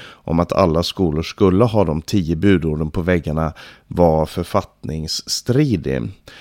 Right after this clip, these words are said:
Och, ehm, än idag så fortsätter den här frågan att vara en slags vattendelare genom amerikansk politik och religion.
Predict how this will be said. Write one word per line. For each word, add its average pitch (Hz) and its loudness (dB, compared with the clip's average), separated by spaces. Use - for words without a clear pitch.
Och, 123 8
ehm, 120 4
än 143 6
idag 151 4
så 120 -4
fortsätter 120 -2
den 151 2
här 90 0
frågan 82 0
att 82 -6
vara 85 -2
en 98 -2
slags - -4
vattendelare 92 0
genom 80 -4
amerikansk 98 -2
politik 87 -4
och 80 0
religion. 82 -2